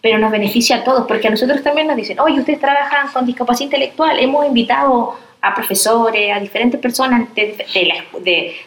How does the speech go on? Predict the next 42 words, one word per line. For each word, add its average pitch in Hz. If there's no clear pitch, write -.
de 190
diferentes 226
escuelas -
de 208
la 208
universidad, 226
y 233
de 240
repente 277
es 277
que, 254
"No, 285
no, 285
trabajo 254
con 277
discapacidad 262
intelectual", 262
esto -
no 302
tiene 359
que 349
ver 359
con 294
la 247
discapacidad 220
intelectual. -
Nosotros 240
decimos, 277
"Es 269
la 240
excusa". -
Esto 233
tiene 285
que 226
ver 233
con 220
el 208
trabajo 190
hacia 240
todas 247
las -
personas -